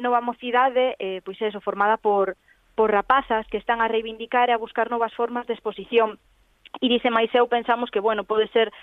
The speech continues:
moi atractivo isto para, para o público, porque pode atraer tanto a estudiantes como a xente quizáis con máis experiencia no campo artístico que lle poida interesar que está a xurdir na, vamos, nas novas mostras artísticas.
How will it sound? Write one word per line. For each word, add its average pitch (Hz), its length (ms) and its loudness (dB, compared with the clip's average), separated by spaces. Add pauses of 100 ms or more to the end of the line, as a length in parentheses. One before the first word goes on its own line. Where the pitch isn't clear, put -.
(220)
moi 240 200 2
atractivo 240 520 0
isto 233 280 -2
para, 202 600 2
para 214 160 0
o 220 80 -2
público, 269 560 -2 (240)
porque 233 240 0
pode 240 160 4
atraer 220 400 2
tanto 233 240 0
a 233 80 -4
estudiantes 254 640 0 (480)
como 220 480 2
a - 240 0
xente 247 320 -2
quizáis 220 400 0
con 214 160 -8
máis 214 160 -6
experiencia 226 640 0
no 208 80 -4
campo 214 240 0
artístico 208 560 -4
que 196 80 -2
lle 190 160 0
poida 208 240 4
interesar 208 560 2
que 240 80 6
está 233 320 2
a 208 80 -4
xurdir 208 480 -2
na, 180 480 -4 (240)
vamos, 208 320 -2
nas 196 160 -2
novas 208 240 0
mostras 202 480 -2
artísticas. 190 520 -6